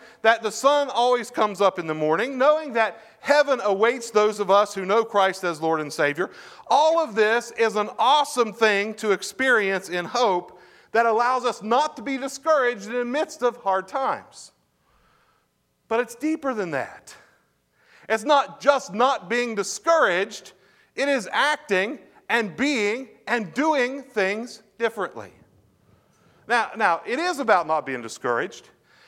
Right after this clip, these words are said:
I don't know if I've shared this story with you all. One of the things about preaching in different churches is you tend to use your favorite stories, and then you forget where you used them. So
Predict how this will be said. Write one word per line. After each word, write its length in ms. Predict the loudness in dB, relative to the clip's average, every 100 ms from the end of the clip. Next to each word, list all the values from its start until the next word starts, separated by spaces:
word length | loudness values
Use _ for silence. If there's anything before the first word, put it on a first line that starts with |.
| _ _
I 60 | 2
don't 180 | 2 2
know 140 | 0
if 100 | 4
I've 280 | 4 2 -2
shared 320 | 0 2 2
this 180 | 0 -2
story 320 | 0 2 4
with 220 | 0 -4
you 140 | 0 2
all. 160 | 4
One 120 | 2 0
of 80 |
the 60 | -2
things 260 | -2 -2 2
about 280 | 2 2
preaching 360 | 0 -6 -4 -6
in 120 | -4
different 280 | -4 -4 -4
churches 400 | -2 -2 -4 -2
is 240 | -2 -2 -8 -20 -16 -12
you 100 | -4
tend 220 | -2 -2
to 60 |
use 260 | -6 -6 -6
your 80 | -4
favorite 380 | -2 -2 -2 -4
stories, 600 | 0 2 2 0 -6 -16 _ _ _ _ _ _ _
and 120 | -4 -2
then 100 | -4
you 80 |
forget 320 | -4 -2 -2 0
where 120 | -2
you 140 | -2
used 300 | -2 -2 -4
them. 160 | -8 -10
So 300 | -4 -4